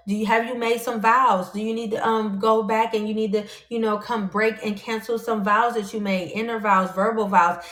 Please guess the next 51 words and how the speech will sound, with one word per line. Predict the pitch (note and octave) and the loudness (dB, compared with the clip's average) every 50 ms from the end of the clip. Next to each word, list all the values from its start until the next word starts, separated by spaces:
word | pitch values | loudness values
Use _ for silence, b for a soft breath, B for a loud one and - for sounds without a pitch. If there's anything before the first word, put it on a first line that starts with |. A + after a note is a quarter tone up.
| B B B | B B B
Is | G#3+ G3 G3 | -2 -2 0
there | G3+ A3 A3 | 2 2 2
some | G#3+ A3 A#3 A3 | 2 0 -4 -6
conversations | A3 - A#3+ A3 G#3+ G#3 G3 - A3 A3 A#3+ A3+ - A#3 G3+ | -4 -2 -2 0 0 -2 -4 -4 -2 -2 -2 -2 -4 -6 -4
that | G3 G3 G3 G3 | -2 -4 -4 -4
you | A3 G#3+ G#3 | -4 -4 -2
had | G#3 G#3+ G#3+ G3+ G3 | -2 0 -2 -2 -2
that | F#3 F#3 - | -4 -6 -6
you | A3+ G#3 | -6 -6
said | G3 - - A3 A3 A#3 A#3 - - | -6 -4 -2 0 0 0 -2 -4 -6
things, | G#3+ G#3 G3+ G3 F#3+ - | -4 -2 -2 -2 -2 0
you | G#3 G3 | 0 0
know, | G3+ G3 F#3+ F#3+ | 2 2 2 2
that | G3+ G3 F#3+ F#3+ | 2 2 2 2
were, | G3 F#3+ F#3+ F#3+ B B B B B | 2 2 2 0 B B B B B
you | G#3+ A3 | -2 0
know, | G#3+ G#3 G3+ F#3+ F#3+ F#3+ | 0 2 4 4 2 2
very, | F#3+ G#3 G#3+ A3 A3 G#3+ G#3+ G#3 | 2 0 2 2 2 2 2 2
like, | G3 G3+ G3+ G3 F#3+ F#3+ - - G3 | 2 2 2 2 0 -2 -2 -2 0
um, | G3+ G3 G3 F#3+ G3 G3 B B B B B B B _ _ - - | 0 2 2 2 0 -2 B B B B B B B _ _ -8 -2
that, | F#3+ G#3+ G#3+ G3+ G3+ | 0 2 2 2 2
that | A3 G#3+ G3+ F#3+ | 2 2 2 2
were, | G#3 G3 G3+ - | 0 0 0 2
like, | G#3+ G3+ F#3+ F#3+ - | 0 0 0 -2 -4
promises | - - A3+ G#3+ A3+ A3+ A3+ G#3+ G3+ - - G#3 G3 F#3+ F#3+ F#3 - | -2 2 2 4 4 2 0 -2 -2 -2 -2 -2 0 0 -2 -2 -4
and | G3+ G3 G3 | -4 -2 0
things | G3+ A3 A3 G#3 G3+ | 0 0 0 0 -2
like | G#3 G#3 G3+ G3+ - | -2 -4 -2 -2 -2
that? | A3 G#3+ G3 F3 G3+ | 0 0 2 0 0
You | G3+ G3+ | 0 0
know, | G3 F#3+ F#3+ G3 G3 B B B B | 2 2 2 0 0 B B B B
have | A#3 G#3+ G#3 G#3 | 2 2 2 2
you | A3 A3+ | -2 -4
fornicated | G3+ - A3+ A#3 A#3+ A#3+ A#3+ A#3 - A#3+ A3 G#3+ G3+ F#3+ | -4 -2 0 0 0 0 -2 -4 -2 -2 0 0 0 -2
with | G3 F#3+ F#3+ | -2 -4 -6
people? | - - G#3 F#3+ - F3+ F3+ F3+ F#3 | -6 -6 -8 -6 -6 -8 -8 -6 -4
You | G#3+ G#3 | -4 -2
need | G#3+ G#3+ G#3+ G3+ | -2 -2 -2 -4
to | G3+ | -2
go | G3 A3 G#3 G#3 | 0 2 2 2
back | G3+ G#3+ G#3+ G#3 G#3 | 2 0 -2 -2 -2
and | G#3+ G3+ G3 | -2 -2 -2
repent | G3+ G3+ G3 - - B3 C#4 - | -2 -2 -4 -6 -4 -4 -4 -4
for | - A3 | -4 -6
each | - A3 G#3+ G3 - | -4 -6 -6 -8 -6
person | - G#3 G3+ G3 - A3 G#3+ | -4 -4 -4 -2 -4 -6 -6
you | G#3 A3 | -6 -6
fornicated | G#3+ - A3+ A3 A3 A3 G#3+ - G#3+ G3 G3 | -6 -4 -2 -2 -2 -2 -4 -4 -4 -4 -2
with. | G#3 G3 G3 - | -2 -4 -4 -6
'Cause | - G#3+ G3 | -6 -6 -6
again, | G#3+ F#3+ F#3 G3 A3 G#3+ G3 F#3+ | -6 -6 -4 -4 -2 -2 -2 -4